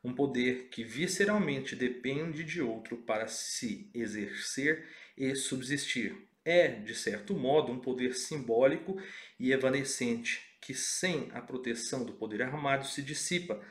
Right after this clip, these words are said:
de repente, como um sonho. Um caso bem triste ilustrará o que digo. Um dos mais prósperos empresários rurais de Cuba dos anos cinquenta era amigo de infância de Fidel Castro e inimigo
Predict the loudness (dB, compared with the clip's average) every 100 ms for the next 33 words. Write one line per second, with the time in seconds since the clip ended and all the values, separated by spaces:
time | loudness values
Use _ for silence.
0 | -18 -18 -2 2 2 2 0 -2 -4 -8
1 | -10 _ -8 -2 0 -2 0 2 2 2
2 | -6 -16 _ -20 -20 _ 0 0 4 4
3 | 4 2 0 0 0 0 -2 -2 -2 -2
4 | -2 -2 -4 -2 0 2 4 4 0 -4
5 | -20 -16 -14 -8 -6 -2 -4 -4 -14 _
6 | _ _ _ _ _ _ 4 4 4 2
7 | -2 0 0 0 0 -4 4 4 4 0
8 | -2 0 -2 2 2 4 4 4 4 -2
9 | 0 2 2 0 -8 -6 -6 -2 -2 -2
10 | -2 -2 -2 -4 -6 -4 0 0 -2 -12
11 | -14 -20 -20 0 4 4 2 0 0 0
12 | -2 -2 -2 -2 -2 -2 0 -2 -2 0
13 | 0 2 2 2 0 -10 -14 -4 -2 0
14 | 0 0 -2 -4 -8